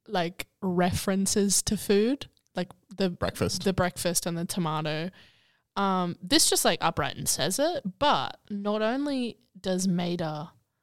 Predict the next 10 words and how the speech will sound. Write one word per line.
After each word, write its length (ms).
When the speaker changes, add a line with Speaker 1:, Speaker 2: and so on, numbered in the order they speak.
Speaker 2:
So, 340
in 140
the 80
first 260
one, 280
the, 260
the, 200
the 180
only 500
quote-unquote 720